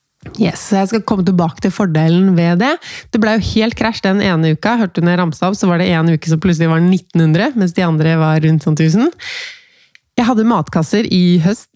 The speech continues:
og vinter, og så mye deilig, sunn mat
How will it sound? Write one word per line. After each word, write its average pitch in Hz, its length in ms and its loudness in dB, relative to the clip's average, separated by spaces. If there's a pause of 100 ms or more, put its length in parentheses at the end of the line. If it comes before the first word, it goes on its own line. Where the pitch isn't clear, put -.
og 165 120 2
vinter, 208 460 0 (140)
og 190 400 0 (480)
så - 340 -2
mye 160 180 2
deilig, 165 440 0 (160)
sunn 170 320 0
mat 196 380 -2